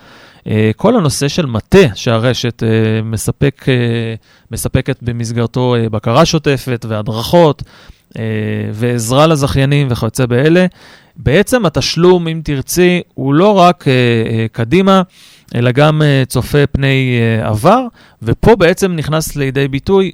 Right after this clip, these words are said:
עוד דבר שנקרא דמי הזיכיון, שזה בעצם תשלום שהוא חד פעמי בתחילת העסקה. נכון שחלקו הוא היסטורי, כלומר על מה שהיה בעבר, אבל גם קדימה על מה שהרשת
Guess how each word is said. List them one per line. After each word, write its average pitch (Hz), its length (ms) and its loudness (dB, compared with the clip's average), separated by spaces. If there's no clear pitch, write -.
עוד 175 180 -2
דבר 156 220 0
שנקרא 135 300 -4
דמי 127 180 -2
הזיכיון, 107 520 -4
שזה 123 360 0
בעצם 180 560 0
תשלום 151 500 -2
שהוא 135 460 -2
חד 95 260 -4
פעמי 110 500 -4
בתחילת 147 500 0
העסקה. 117 560 -6
נכון 160 340 2
שחלקו 151 420 0
הוא 131 360 4
היסטורי, 123 600 -2
כלומר 120 300 -2
על 110 80 -4
מה 131 120 0
שהיה 120 340 0
בעבר, 113 500 2
אבל 190 460 4
גם 170 400 4
קדימה 175 540 2
על 123 160 -6
מה 139 140 -2
שהרשת 135 640 -2